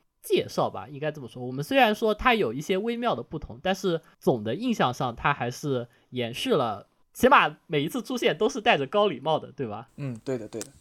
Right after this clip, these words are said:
Speaker 1: 在这一篇里，其实麦卡多的形象就和最早西伯利亚登场的那个小青年就有了截然不同的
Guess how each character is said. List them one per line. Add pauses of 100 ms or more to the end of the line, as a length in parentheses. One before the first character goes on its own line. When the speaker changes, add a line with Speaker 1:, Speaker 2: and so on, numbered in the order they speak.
Speaker 1:
在
这
一
篇
里，
其
实
麦
卡
多
的 (160)
形
象
就
和
最
早 (180)
西
伯
利
亚
登
场
的
那
个
小
青
年
就
有
了
截
然
不
同
的